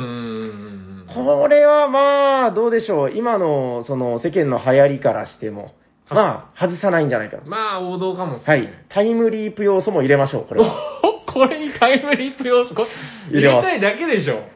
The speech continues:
Speaker 1: えてないでしょ、タイムリープ要素。
Speaker 2: <laughs> あの、入れたら流行るんで、
Speaker 1: <laughs>
Speaker 2: はい、入れた方がいいかなと。
Speaker 1: タイムリープ要素と、
Speaker 2: はいはい。
Speaker 1: あの、ヤンキー、ヤンキー、不良要素入れましょう。
Speaker 2: そうそうそう。はい。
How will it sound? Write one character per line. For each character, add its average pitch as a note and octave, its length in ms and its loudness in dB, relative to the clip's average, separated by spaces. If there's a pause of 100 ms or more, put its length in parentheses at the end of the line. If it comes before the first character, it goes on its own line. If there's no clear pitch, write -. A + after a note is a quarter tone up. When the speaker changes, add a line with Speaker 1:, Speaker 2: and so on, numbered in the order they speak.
(720)
Speaker 1:
え F4 520 2
て B3+ 140 4
な D4+ 160 -2
い D4+ 40 -2
で G#3 140 0
し F3+ 60 -4
ょ、 E3+ 80 -2
タ F#3+ 160 0
イ F#3 60 -6
ム F3 120 -4
リ F3 160 0
ー E3+ 40 -10
プ F3 80 -4
要 E3 160 -2
素。 D3 80 -2 (380)
Speaker 2:
<laughs> - 400 -6
あ D#3 60 2
の、 C3+ 260 0 (100)
入 E3 100 0
れ A3+ 100 2
た A3+ 100 2
ら B2 160 0
流 B2 100 2
行 B2 100 6
る A2 100 -2
ん - 20 -8
で、 F3 80 0
Speaker 1:
<laughs> - 500 -2
Speaker 2:
は A3+ 60 4
い、 - 200 -4
入 C3 80 -4
れ C3+ 80 -2
た C3+ 120 2
方 A#2+ 140 -4
が G2 80 -4
い G2+ 80 -8
い - 20 -16
か - 120 -12
な - 120 -12
と。 - 160 -18 (240)
Speaker 1:
タ C#3+ 80 -10
イ D3 60 -4
ム D3+ 100 -4
リ D3+ 160 -6
ー D3 40 -14
プ E3 80 -4
要 F3+ 140 -2
素 F#3 120 -8
と、 E3 100 -4
Speaker 2:
は F3 420 0
い G#2+ 40 4
は G#2 100 -8
い。 G2+ 40 -6
Speaker 1:
あ - 20 -8
の、 G2+ 260 -12 (100)
ヤ B2+ 140 -8
ン A#2+ 120 -10
キ A#2+ 160 -16
ー、 A2+ 100 -16
ヤ A#2+ 100 -8
ン A#2+ 80 -10
キ - 80 -16
ー、 - 40 -16
不 D#3+ 120 -4
良 E3+ 160 2
要 D3+ 140 2
素 - 60 -8
入 A2 80 -8
れ G2 40 -10
ま - 120 -14
し - 80 -14
ょ - 40 -16
う。 - 40 -18
Speaker 2:
そ E3 100 2
う B2+ 80 2
そ A#2+ 80 -2
う - 40 -4
そ G2+ 60 -10
う。 - 340 -10
は F3 240 4
い。 D3 120 0